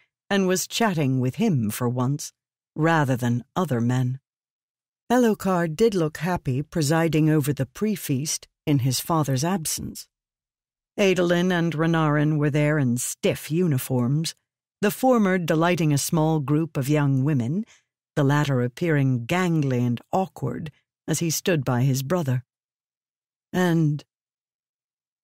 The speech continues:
there was Dalinar, standing tall, somehow taller than any man in the room.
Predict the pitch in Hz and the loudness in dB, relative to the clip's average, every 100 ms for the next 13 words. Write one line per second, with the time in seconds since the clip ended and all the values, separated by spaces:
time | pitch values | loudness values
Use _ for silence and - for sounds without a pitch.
0 | - 170 170 165 156 143 180 165 143 139 | -2 0 2 2 0 0 0 2 2 2
1 | 147 143 - _ _ _ _ _ _ - | 2 0 -6 _ _ _ _ _ _ -12
2 | - 170 170 165 170 170 - 196 160 143 | -2 0 2 2 2 0 0 0 2 2
3 | 127 - _ _ _ _ _ _ - 190 | -2 -10 _ _ _ _ _ _ -2 2
4 | 180 185 170 - 208 202 185 165 147 156 | 2 2 0 0 2 4 4 2 2 2
5 | 170 160 175 180 175 151 139 180 185 143 | 2 2 2 0 2 2 2 0 2 0
6 | 151 | -2